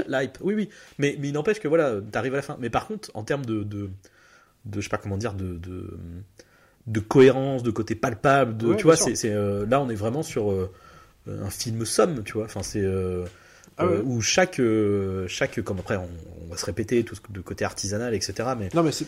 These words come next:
Speaker 2: c'est,
Speaker 1: euh,
Speaker 2: ouais, mais faut,
Speaker 1: et, et
Speaker 2: faut en
Speaker 1: c'est,
Speaker 2: parler,
Speaker 1: et
Speaker 2: parce que
Speaker 1: encore une
Speaker 2: c'est
Speaker 1: fois, c'est la dernière fois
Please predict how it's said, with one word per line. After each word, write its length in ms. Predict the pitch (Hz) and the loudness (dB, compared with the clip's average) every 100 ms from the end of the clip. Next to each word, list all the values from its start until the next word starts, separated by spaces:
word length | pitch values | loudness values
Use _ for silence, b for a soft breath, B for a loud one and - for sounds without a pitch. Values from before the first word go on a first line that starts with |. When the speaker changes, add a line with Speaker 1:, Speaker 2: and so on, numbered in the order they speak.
| - | -10
Speaker 2:
c'est, 160 | - 117 | -2 2
Speaker 1:
euh, 60 | |
Speaker 2:
ouais, 140 | 196 214 | 2 2
mais 120 | 131 | 2
faut, 60 | 143 | 2
Speaker 1:
et, 200 | 139 151 | 2 2
et 20 | |
Speaker 2:
faut 60 | |
en 20 | 139 | 6
Speaker 1:
c'est, 100 | 175 | 6
Speaker 2:
parler, 140 | 233 | 6
Speaker 1:
et 40 | |
Speaker 2:
parce 140 | 165 127 | 2 0
que 40 | |
Speaker 1:
encore 140 | 123 143 | 2 0
une 40 | |
Speaker 2:
c'est 40 | 135 | 2
Speaker 1:
fois, 100 | 196 | 0
c'est 140 | - | 0
la 100 | 151 | 0
dernière 480 | 120 107 139 139 127 | -2 0 -2 -2 -8
fois 360 | - 147 190 | -6 -6 -6